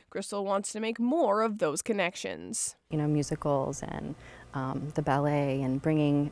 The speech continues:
Speaker 2: bringing new stuff in, even magicians and comedy acts. So we're,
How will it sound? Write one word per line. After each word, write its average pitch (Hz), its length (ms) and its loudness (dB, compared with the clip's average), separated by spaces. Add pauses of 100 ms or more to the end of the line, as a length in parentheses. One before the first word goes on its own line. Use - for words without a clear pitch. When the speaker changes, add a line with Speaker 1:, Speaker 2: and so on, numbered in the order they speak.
Speaker 2:
bringing 160 240 6
new 180 140 6
stuff - 280 2
in, 147 140 2
even 160 320 2
magicians 151 640 0
and 147 200 -2 (360)
comedy 180 400 6
acts. 143 420 2
So 156 160 -2
we're, 147 240 4